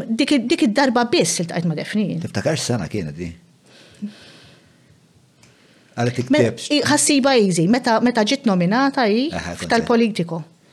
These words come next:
Speaker 1: Ġiet
Speaker 2: Daphne
Speaker 1: nominata
Speaker 2: Caruana Galizia, Politico nomination.
Speaker 1: Two thousand sixteen? Is it possible?
Speaker 2: Eh, two thousand sixteen
Speaker 1: Yeah.
Speaker 2: kienet, eh,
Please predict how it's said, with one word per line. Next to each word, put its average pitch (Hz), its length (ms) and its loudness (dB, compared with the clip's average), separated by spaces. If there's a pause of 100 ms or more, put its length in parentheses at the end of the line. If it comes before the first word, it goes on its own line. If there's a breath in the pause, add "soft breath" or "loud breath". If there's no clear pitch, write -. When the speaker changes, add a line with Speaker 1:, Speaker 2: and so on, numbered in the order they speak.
(520 soft breath)
Speaker 1:
Ġiet - 160 -4
Speaker 2:
Daphne 233 100 4
Speaker 1:
nominata 226 280 2
Speaker 2:
Caruana 240 240 2
Galizia, 120 260 0
Politico 107 440 0
nomination. 110 840 -2 (440)
Speaker 1:
Two 269 80 0
thousand 233 300 2
sixteen? 294 560 -2 (500)
Is 208 140 -6
it 262 140 -2
possible? 285 420 -2 (720)
Speaker 2:
Eh, 107 160 -14
two 98 120 -12
thousand 92 260 -4
sixteen - 320 -6
Speaker 1:
Yeah. - 80 2
Speaker 2:
kienet, 95 300 -2
eh, 98 400 -2